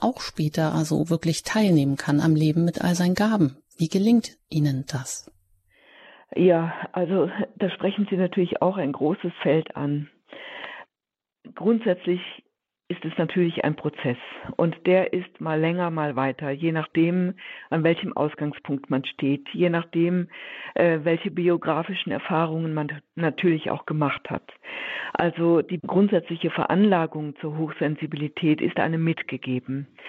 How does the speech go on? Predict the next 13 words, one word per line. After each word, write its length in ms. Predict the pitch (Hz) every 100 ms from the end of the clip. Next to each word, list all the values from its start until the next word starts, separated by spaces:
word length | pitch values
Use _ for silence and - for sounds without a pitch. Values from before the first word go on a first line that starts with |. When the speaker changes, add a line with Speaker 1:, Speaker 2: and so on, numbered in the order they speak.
| - - -
Speaker 2:
und 300 | - 170 160 - -
sie 100 | 185
ist 260 | 185 - -
als 180 | 160 -
Veranlagung 880 | - 160 208 175 160 160 170 175 - - _ 180
nur 180 | 190
mehr 200 | 185 170
neutral. 800 | 156 147 147 - 135 131 131 135 - _ _ - - - - - -
Aber 200 | 165 165
das 140 | 160 -
heißt 320 | 180 208 -
auch, 480 | 156 160 190 - - -
das 120 | -